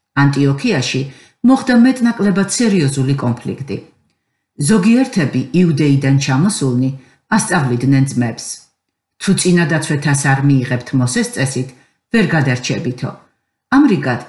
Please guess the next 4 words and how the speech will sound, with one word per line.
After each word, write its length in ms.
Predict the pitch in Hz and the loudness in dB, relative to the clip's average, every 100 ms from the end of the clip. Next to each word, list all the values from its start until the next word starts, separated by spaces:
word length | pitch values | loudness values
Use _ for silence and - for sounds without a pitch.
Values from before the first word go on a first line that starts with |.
| - _ | -20 _
მოწვეული 600 | 175 226 254 277 262 247 240 | 2 2 4 2 2 2 2
იქნა 280 | 226 - 220 | 0 0 -2
საბჭო 520 | - 113 - - 208 - _ _ | -2 -4 -4 -8 -10 -12 _ _
და 200 | 135 | -2